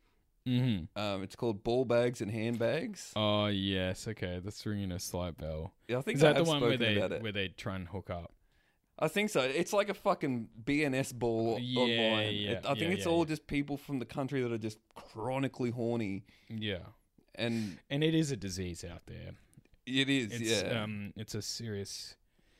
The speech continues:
Speaker 1: it's so important <laughs> that we get, we sort out these horny people. Oh, fuck, there's a few of 'em now.
Speaker 2: Man, I can't imagine
Speaker 1: Shine Wentz, uh, so maybe we do have to clean the group out.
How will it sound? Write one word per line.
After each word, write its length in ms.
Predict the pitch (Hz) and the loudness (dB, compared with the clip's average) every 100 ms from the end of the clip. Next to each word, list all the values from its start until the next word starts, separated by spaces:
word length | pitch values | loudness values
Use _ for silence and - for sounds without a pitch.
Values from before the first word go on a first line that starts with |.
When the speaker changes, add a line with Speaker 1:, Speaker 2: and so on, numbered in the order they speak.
| _ _ - - | _ _ -20 -14
Speaker 1:
it's 160 | 120 - | -8 -2
so 240 | 160 131 | 0 2
important 460 | 113 - 98 98 95 | 0 -2 -2 -2 -4
<laughs> 20 | |
that 120 | 98 - | -8 -4
we 80 | 143 | -2
get, 140 | - - - - - | -2 -4 -18 -12 -6
we 120 | 117 | -6
sort 220 | - 98 | -4 -6
out 140 | 90 60 | -8 -10
these 160 | 98 | -10
horny 240 | 110 98 92 | -8 -8 -8
people. 380 | 101 92 139 131 _ _ _ _ _ _ - | -10 -12 -14 -18 _ _ _ _ _ _ -8
Oh, 140 | 107 101 | -4 -4
fuck, 340 | - 127 - | -6 -10 -6
there's 200 | 139 139 | -4 -2
a 40 | |
few 320 | 160 - 127 151 | -4 0 2 2
of 80 | |
'em 140 | 131 101 | 2 0
now. 180 | 92 90 | -2 0
Speaker 2:
Man, 220 | 131 123 | 0 0
I 140 | 123 | 0
can't 260 | 156 190 175 | -2 -2 0
imagine 600 | 135 123 120 120 107 98 - _ - | 0 0 -2 -2 -2 -4 -10 _ -14
Speaker 1:
Shine 460 | - 131 127 143 | -4 0 2 0
Wentz, 580 | 131 131 120 - - - - | 0 -2 -4 -6 -8 -10 -8
uh, 280 | 110 107 104 - | -4 -2 -4 -6
so 460 | - - 107 110 | -10 -4 -2 0
maybe 280 | 117 127 139 | 4 4 4
we 100 | 143 | 2
do 220 | 107 101 | 2 0
have 100 | 95 | 0
to 80 | - | -2
clean 260 | - 101 95 | -8 -4 -4
the 40 | |
group 300 | 90 90 90 | -4 -4 -4
out. 260 | 92 95 | -4 -4